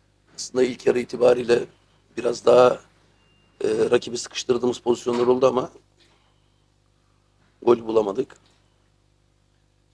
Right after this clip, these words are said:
Sonra ikinci yarı bir sıfır öne geçtikten sonra rakip çok fazlasıyla risk alıp çok öne gelmeye başladı.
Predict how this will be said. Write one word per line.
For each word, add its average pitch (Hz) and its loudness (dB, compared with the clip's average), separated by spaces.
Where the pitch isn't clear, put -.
Sonra 131 0
ikinci 127 -6
yarı 113 0
bir 120 -6
sıfır 117 -8
öne 117 -8
geçtikten 120 -10
sonra 117 -10
rakip 120 -4
çok 127 -2
fazlasıyla 117 2
risk - -10
alıp 113 0
çok 110 -6
öne 113 -2
gelmeye 98 -2
başladı. 101 -6